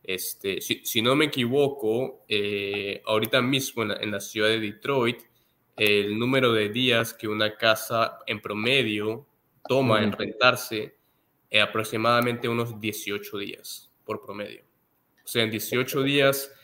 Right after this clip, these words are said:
Speaker 1: eh, si tú tienes una casa y en dieciocho días no has podido encontrar un inquilino porque no ha habido interés, eh,
Speaker 2: Ujú.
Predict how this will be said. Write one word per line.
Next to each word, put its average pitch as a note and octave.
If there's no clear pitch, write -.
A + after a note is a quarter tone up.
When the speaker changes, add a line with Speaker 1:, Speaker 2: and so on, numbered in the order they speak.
Speaker 1:
eh, G#2
si G#2+
tú C3
tienes C3
una B2+
casa C3
y A#2
en A2
dieciocho A#2+
días C3
no A#2+
has C3
podido A#2+
encontrar A#2
un A#2
inquilino A#2+
porque G#2+
no G#2+
ha G#2+
habido A2+
interés, A2
eh, A2+
Speaker 2:
Ujú. G#2+